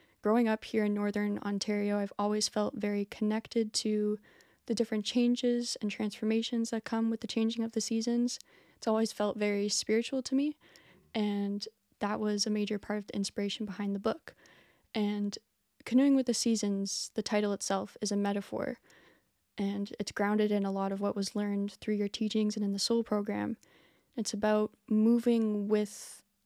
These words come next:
the changes that come in life and not trying to fight or resist or push against them, and learning to embrace what comes your way, which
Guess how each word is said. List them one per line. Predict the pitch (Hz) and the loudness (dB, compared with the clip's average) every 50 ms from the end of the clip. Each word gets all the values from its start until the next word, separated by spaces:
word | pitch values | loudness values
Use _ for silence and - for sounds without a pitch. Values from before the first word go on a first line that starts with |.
| - - | -6 -4
the | - 202 | -4 -2
changes | - - 220 208 208 202 208 196 196 | 0 0 0 0 2 0 0 -2 -2
that | - 196 202 - | -4 -4 -6 -6
come | - - 196 202 | -4 -4 -4 -4
in | 214 220 - | -4 -4 -6
life | - - - 277 - - - _ _ _ - - _ _ _ _ _ _ - | -8 -8 -10 -14 -16 -20 -20 _ _ _ -20 -20 _ _ _ _ _ _ -2
and | 214 202 202 208 208 | 2 2 4 4 4
not | 208 208 208 208 208 214 - - - - - _ _ _ _ _ _ _ _ _ - | 4 2 2 2 0 -2 -4 -4 -8 -10 -10 _ _ _ _ _ _ _ _ _ -10
trying | - - - 208 208 208 208 208 | -6 -2 -2 0 0 0 0 0
to | 202 - 202 | -2 -4 -6
fight | - - - - 208 208 202 196 - - _ - | -10 -6 -2 -2 0 0 0 -2 -4 -8 _ -16
or | - - 208 202 202 | -8 -4 -4 -2 0
resist | 208 202 196 196 - 196 - 226 - - - - - - | 0 0 0 0 0 0 0 0 -2 -2 -2 -4 -4 -4
or | - 202 214 214 220 - | -2 -2 -2 -2 -4 -8
push | - - - 214 208 - - | -8 -4 -2 0 0 0 -2
against | 208 202 - - 247 233 - - | -4 -4 -4 -4 -4 -6 -6 -8
them, | - - - 269 269 - _ _ - - _ _ _ _ _ - | -12 -10 -10 -10 -10 -10 _ _ -20 -20 _ _ _ _ _ -8
and | - 214 196 196 196 202 202 | -4 -4 -4 -2 -2 -2 0
learning | 220 226 240 226 226 220 | 2 2 2 2 2 0
to | - - 220 | 0 0 0
embrace | 208 208 202 - 196 214 220 214 - - - - - - _ _ _ _ _ _ - | 0 0 0 0 0 0 2 0 0 -2 -4 -4 -6 -8 _ _ _ _ _ _ -4
what | 214 202 - | -4 -4 -2
comes | - 214 214 208 208 | -2 -2 -2 -2 0
your | 208 202 202 | 0 0 2
way, | 220 233 220 214 208 208 | 2 2 2 0 -2 -2
which | 208 208 208 208 - - - - - | -2 -2 -2 -4 -4 -4 -4 -4 -6